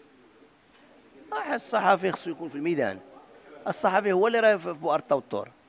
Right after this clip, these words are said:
وفي الحروب، ويهز الكاميرا ويجارى وكذا مباشره من الى هنا، وتلقاه يجري. هذاك هو الصحفي. وانت جالس في الدار،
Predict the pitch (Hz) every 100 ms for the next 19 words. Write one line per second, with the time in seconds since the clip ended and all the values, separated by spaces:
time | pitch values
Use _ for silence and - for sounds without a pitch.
0 | - - - - - _ _ - - -
1 | _ _ - 135 131 143 135 123 110 107
2 | 104 104 - 127 120 110 110 104 107 104
3 | 123 117 123 98 92 113 110 113 107 117
4 | 120 131 120 120 113 107 95 - 131 123
5 | 104 110 104 107 - 127 127 - 117 110
6 | 107 117 120 104 - - - - - -
7 | 240 - - - - - - _ _ -
8 | - - - - - - - 285 269 240
9 | - - 123 139 -